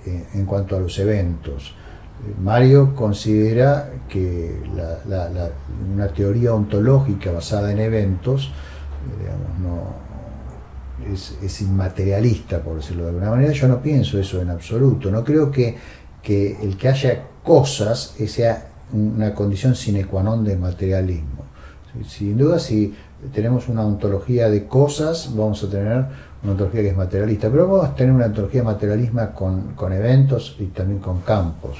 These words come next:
¿no? Eh, de hecho, la, la ciencia ha evolucionado al punto de que la idea de partícula, ¿sí? Partícula elemental, un electrón, por ejemplo, ya no es concebido como una, una cosa,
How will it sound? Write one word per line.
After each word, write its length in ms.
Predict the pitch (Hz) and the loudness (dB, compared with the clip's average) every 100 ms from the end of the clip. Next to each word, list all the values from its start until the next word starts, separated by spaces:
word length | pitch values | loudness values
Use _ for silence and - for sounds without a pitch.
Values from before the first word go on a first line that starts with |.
| 87 | -8
¿no? 200 | 92 - - - - - - | -6 -8 -12 -18 -16 -16 -10
Eh, 160 | 143 123 - 127 | -8 -8 -8 0
de 80 | 139 | 0
hecho, 340 | 139 143 123 123 | 4 4 2 2
la, 260 | 107 101 | 2 2
la 160 | 104 104 | 0 -2
ciencia 380 | - 156 156 135 | 0 -2 2 2
ha 20 | |
evolucionado 400 | 117 101 120 120 | 2 2 2 4
al 140 | 113 | 4
punto 560 | 107 107 92 85 107 113 | 0 -2 -2 -2 -2 -2
de 120 | 98 | -2
que 120 | 87 | -2
la 80 | 95 | 0
idea 200 | 104 143 | 4 6
de 100 | 123 | 6
partícula, 880 | - - - - 143 135 95 85 113 139 - | 4 0 -2 -2 -4 -4 -2 -2 -2 -4 -8
¿sí? 100 | 92 | -10
Partícula 440 | 85 82 90 104 95 | -6 -4 -2 0 0
elemental, 600 | 85 82 87 117 95 82 | 0 -2 2 2 2 0
un 80 | 87 | -2
electrón, 720 | 87 87 - 120 98 95 113 | -2 -2 2 2 2 0 -4
por 140 | 92 | -8
ejemplo, 580 | - - 85 82 98 127 135 - - - - | -8 -6 -6 -6 -6 -6 -6 -12 -18 -16 0
ya 160 | 139 | 4
no 80 | 151 | 4
es 80 | 170 | 4
concebido 800 | 117 101 - 101 117 123 123 120 - | 2 0 0 2 4 4 2 0 -2
como 500 | 113 113 113 117 117 - - - - | 0 2 2 0 -2 -10 -20 -20 -10
una, 800 | 135 113 107 104 95 95 87 - - - - - - - | -4 0 0 2 2 0 -2 -6 -12 -18 -20 -20 -14 -2
una 360 | 120 110 104 - - | 0 0 -2 -8 -2
cosa, 680 | 139 147 - 143 139 135 | 2 4 2 2 2 2